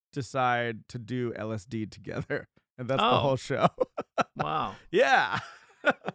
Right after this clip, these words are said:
Speaker 1: So it's a musical. They're singing. They all had their own separate experiences, and then they, like, come together and are like, "Let's go to Malibu and do it." And it's, like, kind of similar themes of it, like, while you're out in nature and exploring your psyche. And, uh,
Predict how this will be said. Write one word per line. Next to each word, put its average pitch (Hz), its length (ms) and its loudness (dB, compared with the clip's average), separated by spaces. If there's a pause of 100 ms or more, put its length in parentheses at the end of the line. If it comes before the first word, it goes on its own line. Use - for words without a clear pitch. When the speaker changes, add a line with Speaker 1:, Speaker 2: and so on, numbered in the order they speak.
(240)
Speaker 1:
So 208 120 0
it's 196 120 2
a 190 60 2
musical. 190 600 8
They're 170 120 4
singing. 156 600 0
They 156 120 4
all 180 180 8
had 175 160 4
their 151 160 4
own 151 180 4
separate 143 340 -4
experiences, 135 720 -4
and 120 180 -4
then 120 140 -4
they, 117 120 -4
like, 110 280 -4 (320)
come 127 180 -2
together 117 420 -4
and 107 80 -6
are 107 80 -6
like, 107 200 -8
"Let's 175 180 -6
go 151 140 -2
to 165 60 2
Malibu 151 600 2
and 117 100 -8
do 131 180 -2
it." 123 140 -2
And 131 120 -6
it's, 127 120 -8
like, 131 140 -6
kind 165 240 0
of 147 100 -2 (280)
similar 190 480 0
themes 214 480 -6
of 139 100 -2
it, 143 160 -6
like, 139 220 -6 (360)
while 135 280 -4
you're 151 200 2
out 160 200 4
in 160 280 -2
nature 160 600 0
and 135 100 -2
exploring 156 540 -4
your 156 120 0
psyche. 151 840 -2
And, 120 260 -4
uh, 117 320 -2